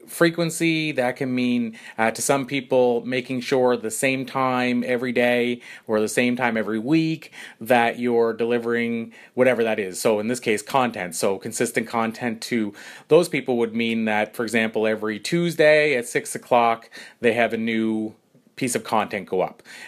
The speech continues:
Uh, for some people, it just means that they're consistently providing content, so they might not have it on a specific schedule,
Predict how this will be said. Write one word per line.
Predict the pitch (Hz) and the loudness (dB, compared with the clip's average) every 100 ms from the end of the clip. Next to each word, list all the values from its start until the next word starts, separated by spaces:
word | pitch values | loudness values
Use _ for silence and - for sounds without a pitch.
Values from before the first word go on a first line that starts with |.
| - | -2
Uh, | 110 107 | 2 2
for | - 139 | 0 -4
some | 117 147 143 | 2 4 2
people, | 151 147 139 | -4 -2 -2
it | |
just | 117 131 135 | -2 -4 -2
means | 123 120 120 | 0 2 2
that | 113 110 | 0 0
they're | 110 | -4
consistently | 120 113 135 131 101 123 120 | -4 -4 -2 -4 -4 -4 -4
providing | 113 107 110 117 | 0 0 0 -2
content, | 123 120 127 139 139 | -2 -2 -2 -4 -2
so | 120 | 0
they | 104 | 0
might | 113 113 | 0 -2
not | 110 | 0
have | 120 110 | 0 0
it | |
on | 110 107 | -2 -6
a | |
specific | 104 107 - 117 - - | -6 -6 -4 -4 -4 -4
schedule, | - 185 180 175 175 | 2 2 4 2 2